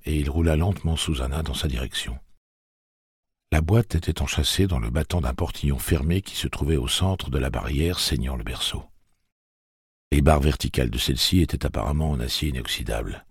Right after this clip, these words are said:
celles du portillon en fer ornemental, et leurs extrémités s'enfonçaient dans des trous cerclés d'acier creusés dans le sol. « Impossible que l'un ou l'autre se faufile entre ces barres », nota Eddie.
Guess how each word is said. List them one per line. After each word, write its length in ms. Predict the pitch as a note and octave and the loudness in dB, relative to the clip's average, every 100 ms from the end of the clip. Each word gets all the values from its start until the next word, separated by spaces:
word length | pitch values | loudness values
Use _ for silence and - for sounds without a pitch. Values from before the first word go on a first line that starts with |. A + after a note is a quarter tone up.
| - _ _ _ _ | -20 _ _ _ _
celles 280 | - - D2 | -2 2 4
du 100 | C2+ | 2
portillon 580 | - E2+ - E2+ D#2+ D#2+ - | 0 0 2 4 4 4 0
en 160 | D2 | -4
fer 300 | - - F2+ | 0 2 2
ornemental, 800 | D#2+ D2 C#2+ A#1+ G1+ - B1+ B1 - _ _ | 2 2 0 -4 -4 -2 -2 -4 -8 _ _
et 100 | - | 0
leurs 240 | D2+ D2+ D2+ | 2 2 -2
extrémités 560 | - - D#2+ C#2 - | -2 -2 0 0 0
s'enfonçaient 680 | D#2+ - - B1 - E2 E2 | 0 -2 -2 -4 -2 0 0
dans 160 | B1+ | -2
des 200 | G1+ B1+ | -4 -6
trous 300 | - - F#2 | -6 -4 -2
cerclés 460 | F2+ - E2+ - E2+ | 0 -2 -4 -4 -4
d'acier 440 | C#2 - - A#1 | -4 -4 -4 -6
creusés 380 | - - A1 - | -6 -6 -4 -6
dans 120 | - | -8
le 40 | - | -8
sol. « 380 | - - - - - _ _ _ _ _ _ _ _ _ _ _ _ | -8 -10 -14 -20 -20 _ _ _ _ _ _ _ _ _ _ _ _
Impossible 600 | - - - - A1+ G1+ | -2 0 -2 -2 -2 -4
que 140 | - - | -6 -4
l'un 160 | G1+ | -4
ou 80 | G1+ | -4
l'autre 260 | G1+ - - | -6 -8 -6
se 140 | - | -6
faufile 440 | - C#2 - - | -6 -6 -6 -6
entre 220 | G1+ - - | -8 -6 -6
ces 160 | - | -6
barres », 340 | - A1 - - | -4 -6 -6 -8
nota 240 | - - - | -10 -8 -10
Eddie. 300 | - - | -10 -14